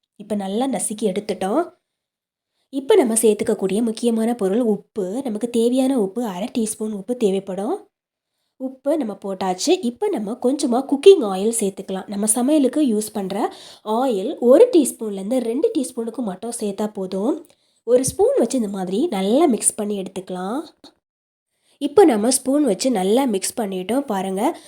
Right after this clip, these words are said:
நமக்கு பூண்டு ஃபுல்லாவே அந்த உப்பும் அந்த எண்ணெயும் நல்லா மிக்ஸ் ஆயிடுச்சு. ரொம்ப, ரொம்ப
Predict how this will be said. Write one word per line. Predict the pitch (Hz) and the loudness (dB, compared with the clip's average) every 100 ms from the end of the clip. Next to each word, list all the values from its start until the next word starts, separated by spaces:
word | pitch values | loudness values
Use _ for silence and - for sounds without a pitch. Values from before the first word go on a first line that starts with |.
| - - | -16 -8
நமக்கு | 214 202 294 302 | -6 -2 -4 -2
பூண்டு | 247 269 285 294 | -2 0 2 2
ஃபுல்லாவே | 233 214 233 202 202 311 208 | 4 4 4 2 2 0 0
அந்த | 196 196 196 | -2 0 0
உப்பும் | 220 - 302 359 240 | -2 -4 0 2 2
அந்த | 196 196 190 | -2 -4 -4
எண்ணெயும் | 220 247 208 330 320 | -4 -2 0 0 0
நல்லா | 190 185 233 247 | -2 -2 -2 -4
மிக்ஸ் | 196 - 220 | -2 0 0
ஆயிடுச்சு. | 190 180 190 - 226 403 - _ _ _ _ _ - | 0 -4 -6 0 2 2 -2 _ _ _ _ _ -4
ரொம்ப, | 254 381 415 | 0 2 2
ரொம்ப | 254 | 0